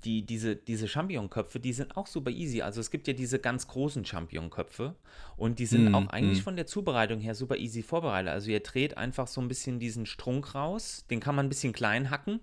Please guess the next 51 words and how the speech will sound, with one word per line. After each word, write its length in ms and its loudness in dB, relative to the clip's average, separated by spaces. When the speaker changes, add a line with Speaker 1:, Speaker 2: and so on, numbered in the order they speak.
Speaker 2:
Ja. 220 2
Speaker 1:
Und 100 2
dann 120 6
hat 160 2
man 120 4
Speaker 2:
Mhm. 60 6
Speaker 1:
ja 200 4
wie 80 -2
so 140 0
eine 100 2
kleine 300 2
Schale 580 2
und 160 -4
da 80 4
macht 220 -2
man 80 -2
einfach 380 -4
nur 140 -2
so 80 -6
ein 100 -2
bisschen, 240 0
Speaker 2:
Ja, 40 6
da 60 0
Speaker 1:
meinetwegen 420 2
Speaker 2:
kannst 180 0
du 60 4
auch 20 6
Speaker 1:
Cheddar, 380 4
ähm, 220 2
oder 220 0
Mozzarella 540 0
rein, 460 0
äh, 220 2
bisschen 280 0
Frühlingszwiebel, 1080 4
ähm, 300 2
und 400 -2
dieses, 280 0
Speaker 2:
Mhm. 180 2
Speaker 1:
diesen 260 0
klein 260 4
geschnittenen 480 2
Strunk 500 2
und 120 4
legt 200 6
die 60 0
dann 180 2
auch 220 0
gerne 360 4
in 120 -2
diesen 460 -2